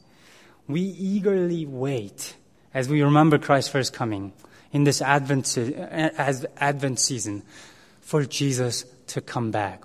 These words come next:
We cry out, "Come, Lord Jesus, come." And as I end, um, once again, I have a lot of quotes from C S Lewis, but I think this is a good one to end with.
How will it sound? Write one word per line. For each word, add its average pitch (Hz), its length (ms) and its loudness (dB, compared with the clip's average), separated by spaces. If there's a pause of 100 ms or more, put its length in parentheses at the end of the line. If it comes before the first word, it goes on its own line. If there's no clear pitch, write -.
We 143 180 0
cry 160 460 0
out, 123 320 -4
"Come, 147 480 -2 (240)
Lord 127 460 0 (320)
Jesus, 113 560 -6 (400)
come." 117 420 -4 (1800)
And 143 80 4
as 127 100 0
I 131 120 4
end, 131 360 0 (560)
um, 123 260 2 (120)
once 147 260 -4
again, 127 460 -2
I 131 360 -8
have 123 140 -4
a - 140 -4
lot 151 160 6
of 127 80 0
quotes - 280 0
from 117 160 -2
C 117 200 -4
S - 160 -6
Lewis, 117 220 -4
but 139 200 -6
I 147 120 -6
think 156 200 -2
this 135 160 -2
is 139 80 -4
a 143 60 0
good 170 240 2
one 156 220 2
to - 220 -4
end 143 200 2
with. 139 420 -2